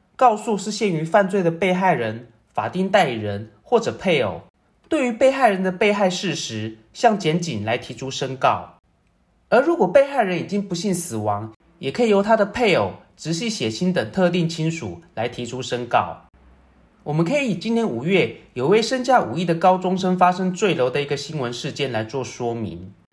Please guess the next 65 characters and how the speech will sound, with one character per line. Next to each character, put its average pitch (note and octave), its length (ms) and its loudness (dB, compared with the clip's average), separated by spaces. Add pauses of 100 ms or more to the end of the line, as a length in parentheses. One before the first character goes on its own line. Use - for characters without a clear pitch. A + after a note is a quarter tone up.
(320)
在 D4+ 160 4
该 D#4 180 4
事 D#4 180 -6
件 B3+ 200 -2
当 B3+ 180 4
中， A#3+ 320 4
因 B3 140 -2
为 A#3 80 2
有 C3+ 100 2
他 F#3+ 260 0
杀 G3+ 160 2
的 G3 120 0
可 B2 180 -8
能 G#2 160 -6
性 - 180 -6
存 A2+ 240 -8
在， A#2+ 360 0 (480)
被 D4 120 6
害 D4 160 2
人 G3+ 200 2
对 A3+ 160 4
于 G#3 40 2
被 G#3+ 200 2
谋 D#3+ 180 2
杀 G3 180 4
的 F3+ 80 2
犯 F3 220 2
罪 F3+ 100 -2
事 F3 220 -4
实， A2 460 -10 (220)
依 B3 140 -6
法 G#2 400 0
可 - 140 -4
以 D#3+ 60 4
来 C3 120 4
提 C3 160 -8
出 C3+ 160 -12
告 B2+ 240 2
诉。 A2 300 -10 (640)
但 D4 140 2
是 D4 120 -8
在 C4+ 140 2
该 B3+ 220 4
事 B3+ 180 -6
件 G#3+ 220 0
中， G3 360 -2 (220)
被 C4+ 140 6
害 C4+ 180 2
人 G3 160 0
高 G#3 160 4
中 G#3 180 0
生 G#3 140 -2
已 F3 80 0
经 C3 180 -4
死 D#3+ 240 -6
亡， G2 380 -6 (220)
无 A#3 120 -4
法 - 200 4
再 G3 100 0
自 F#3+ 180 -6
己 G#2+ 140 -8
提 G#2 180 -10
出 C3+ 160 -10
告 B2+ 240 4
诉。 G#2+ 380 -10